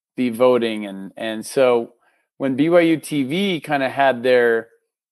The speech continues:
their shift and into becoming more like, you know, more comedy programming and family programming, uh, Jake and I got together with,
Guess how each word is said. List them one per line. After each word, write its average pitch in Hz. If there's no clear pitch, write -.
their 123
shift -
and 123
into 123
becoming 123
more 123
like, 107
you 131
know, 98
more 139
comedy 147
programming 123
and 107
family 131
programming, 98
uh, 107
Jake 156
and 143
I 123
got 117
together 117
with, 113